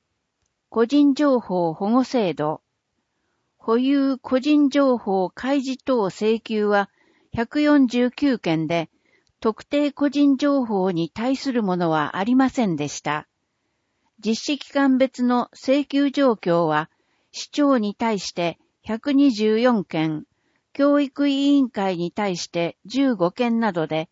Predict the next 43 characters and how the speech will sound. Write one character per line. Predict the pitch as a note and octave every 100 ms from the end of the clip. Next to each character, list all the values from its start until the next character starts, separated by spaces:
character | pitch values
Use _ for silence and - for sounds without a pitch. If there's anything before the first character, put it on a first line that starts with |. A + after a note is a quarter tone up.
| _ _ _ -
具 | F#3 G#3
体 | - C4 C4
的 | C4 B3+
に | A#3+
は | G#3+ G3 - _ _
住 | F3+ A#3 C#4+
民 | C4+ C#4 C4
票 | C4+ C4 B3+
の | B3+ B3
写 | - C#4
し | C4 - -
等 | A3+ G3 E3 -
交 | - C#4 C4+
付 |
請 | C#4 - C4+ B3+
求 | - A#3+ A3+
書、 | - G3+ F#3 _ _ _ _ _ _ -
各 | C#4 C4+ B3+
部 | A3+ C4+
署 | B3 G3+
へ | F3+
の | E3 D#3+ -
相 | - C4+ C#4
談 | C#4 C4+ C4
記 | - A#3
録 | F#3+ - E3 D3+ _ -
な | A3+ C4
ど | G#3+ D#3+
で | C#3+
し | -
た。 | - D3+ - _ _ _ _ _ _ _ _ _
な | G3 G#3 F#3
お、 | F3+ F#3 _ _ -
運 | B3 C#4+
用 | D4 C#4+
状 | C#4 C#4+ A#3+
況 | - E3+ D#3
は | D#3 E3 _ _ _
市 | - A#3+
役 | C#4+ -
所 | - F#3
別 | D#3+ F3 _
館 | - G3+ F#3+ F#3